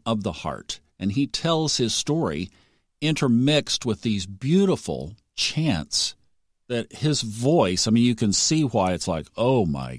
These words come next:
goodness sakes." So his pay it forward has been in this life, instead of being the big rock star,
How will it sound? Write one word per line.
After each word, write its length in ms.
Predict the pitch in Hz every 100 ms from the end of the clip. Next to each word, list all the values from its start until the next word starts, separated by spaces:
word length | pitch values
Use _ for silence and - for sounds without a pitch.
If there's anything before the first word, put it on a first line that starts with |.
| 76
goodness 440 | 87 131 127 87 69
sakes." 540 | - 123 120 110 - - _ _ _ _ _ _ _ _ _ _ _ _ _ _
So 320 | - - 139 127
his 420 | - 170 180 175
pay 300 | - 156 143
it 140 | 123
forward 500 | - 139 139 113 104
has 240 | 101 110 101
been 180 | 120
in 120 | 110 110
this 220 | 131 -
life, 360 | 104 101 98
instead 500 | 95 - - 147 160
of 140 | 139 104
being 260 | 120 113
the 80 | 104
big 240 | 98 107 95
rock 260 | 113 123
star, 500 | - - 65 65 65